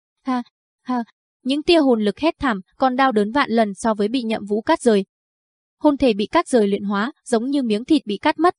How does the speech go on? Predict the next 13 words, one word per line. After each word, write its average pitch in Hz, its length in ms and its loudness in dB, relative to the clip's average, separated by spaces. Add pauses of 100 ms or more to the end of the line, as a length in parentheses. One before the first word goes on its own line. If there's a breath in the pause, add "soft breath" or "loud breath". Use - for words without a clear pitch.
(100)
sau 311 180 2
đó 233 140 4
luyện 247 180 -2
hóa. 208 280 -2 (800)
Nhưng 302 180 -2
hồn 254 200 2
thể 214 180 0
bổn 196 200 0
mạng 202 200 -6
lại 208 220 -4
như 247 180 -2
thần 208 180 -4
hồn, 214 240 0